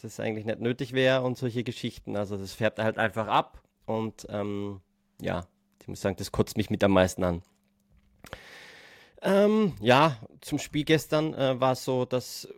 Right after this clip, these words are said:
umgestellt wurde auf Dreierkette jetzt hinten, dass Cvetkovic leider ausgefallen ist, dass auch ein Krikic nicht im Kader sein konnte und gefehlt hat.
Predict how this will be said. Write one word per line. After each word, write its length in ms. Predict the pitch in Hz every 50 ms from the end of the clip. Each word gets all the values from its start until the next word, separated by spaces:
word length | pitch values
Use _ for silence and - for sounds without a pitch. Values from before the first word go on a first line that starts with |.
| - 113
umgestellt 520 | 120 123 110 139 - - - 135 120 110
wurde 300 | 127 127 127 123 127 123
auf 400 | 117 117 120 - - - - - _
Dreierkette 500 | - 110 117 143 160 - - 170 165 170
jetzt 160 | 160 156 -
hinten, 640 | - 160 156 156 - - _ - 143 147 147 135 - _ _ _ _ _
dass 240 | - 107 - - -
Cvetkovic 500 | - - 131 - _ - 147 147 - -
leider 180 | 135 135 135 127
ausgefallen 580 | 123 127 - - 127 - - 120 120 120 117
ist, 220 | 120 120 113 - -
dass 160 | 110 - -
auch 100 | 90 95
ein 140 | 107 101 95
Krikic 420 | - - 135 - - 123 - -
nicht 200 | 127 123 - - 110
im 120 | 117 -
Kader 300 | - 123 110 113 117 117
sein 180 | - 120 113 110
konnte 560 | - 123 113 107 - - 117 113 117 107 107 110
und 180 | 113 110 -
gefehlt 440 | - 113 - - 117 113 113 - -
hat. 220 | 117 117 - -